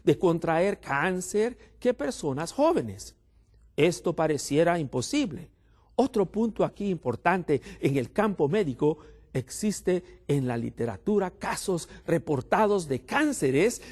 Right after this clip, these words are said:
que espontáneamente se han curado. Cánceres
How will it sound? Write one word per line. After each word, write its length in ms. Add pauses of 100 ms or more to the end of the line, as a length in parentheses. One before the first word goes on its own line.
(140)
que 160
espontáneamente 1160 (180)
se 400
han 340
curado. 640 (520)
Cánceres 680